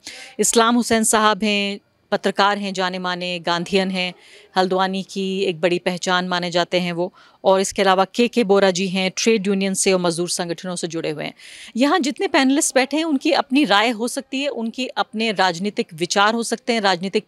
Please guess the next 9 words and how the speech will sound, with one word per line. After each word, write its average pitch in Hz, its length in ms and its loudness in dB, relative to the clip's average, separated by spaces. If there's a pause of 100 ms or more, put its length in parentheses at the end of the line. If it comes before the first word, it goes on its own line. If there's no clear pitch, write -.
पसंद 247 320 2
भी 226 100 0
हो 226 120 0
सकती 214 340 -6
है, 208 120 -2 (400)
लेकिन 262 340 2
यहाँ 233 320 0
पर 233 100 2
हमने 214 400 -2